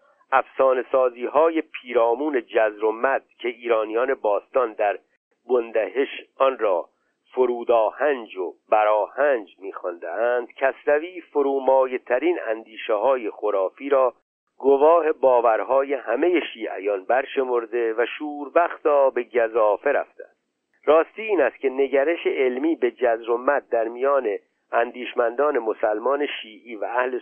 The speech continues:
سنت چیره بوده و این اندیشه را که گویا فرشته‌ای در دریاست و او پایین و بالا رفتن آب را می‌سازد، نخستین بار از همان ابن عباس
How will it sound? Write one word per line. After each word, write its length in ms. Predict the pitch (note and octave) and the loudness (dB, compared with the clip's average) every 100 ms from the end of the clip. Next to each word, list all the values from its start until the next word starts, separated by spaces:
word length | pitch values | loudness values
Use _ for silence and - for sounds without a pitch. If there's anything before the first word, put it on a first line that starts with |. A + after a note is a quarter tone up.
| - | -6
سنت 400 | G#2 G2+ B2 - - | -6 -4 -4 -6 -8
چیره 240 | D3+ D3 E3+ | -4 0 0
بوده 280 | G2 - - _ _ _ _ _ - | -2 -14 -20 _ _ _ _ _ 0
و 60 | B2 | 0
این 240 | F3+ F#3 | 2 0
اندیشه 460 | C#3 A#2+ A#2+ A2+ D3+ | 0 -2 -6 0 4
را 160 | C#3 | 4
که 140 | - B2 | 2 -6
گویا 500 | - C3+ B2+ B2+ B2 | -8 -4 2 4 2
فرشته‌ای 720 | - A#2+ A#2 - B2+ B2+ B2 | 0 0 0 -6 -8 -8 0
در 200 | B2 A#2+ | 0 2
دریاست 800 | A2+ A2+ A#2 A#2+ B2 B2 - A2+ | 0 0 2 2 2 0 -2 -2
و 20 | |
او 260 | A2+ B2 - | -2 -4 0
پایین 440 | A#2 A#2 A#2 B2 | 2 2 0 -2
و 160 | B2 A#2 _ _ _ - | 0 0 _ _ _ 2
بالا 280 | B2 B2+ B2 | 4 4 4
رفتن 380 | A#2 - B2+ | 2 0 -2
آب 420 | A#2+ - A#2 A2+ A#2+ | -2 0 0 2 0
را 120 | A2+ | 0
می‌سازد، 640 | A#2 A2+ A#2+ A#2 D3+ F#3 - _ _ - | -4 -4 0 0 0 -2 -2 _ _ -2
نخستین 520 | C#3+ D3 - C#3+ C#3 | 0 0 -2 -6 -4
بار 280 | C3+ E3 F3+ | 2 2 2
از 160 | C3 A#2 | 0 -4
همان 420 | A2+ D3 E3 E3 - | -2 0 0 0 -2
ابن 280 | B2 - A#2 | -4 -2 -4
عباس 560 | G#2 G#2 - D#3 C#3 | -2 -4 0 2 2